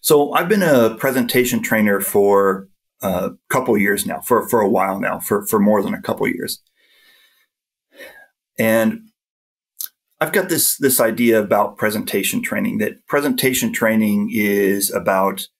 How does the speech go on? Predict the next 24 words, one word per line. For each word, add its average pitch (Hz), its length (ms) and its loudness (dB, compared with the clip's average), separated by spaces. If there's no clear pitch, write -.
how - 180 -2
do 170 60 -2
you 131 120 -4
package 127 420 -4
your 123 100 0
message 101 680 0
and 107 140 0
then 104 140 0
how 104 160 0
do 104 80 -4
you 98 100 -6
deliver 104 380 -6
it - 100 -18
to - 80 -20
people? - 480 -14
That's 123 220 0
presentation 101 680 -6
training. - 380 -10
How 127 100 -2
do 151 80 -2
you 151 80 -4
package 123 400 -2
your 127 80 0
message 104 340 0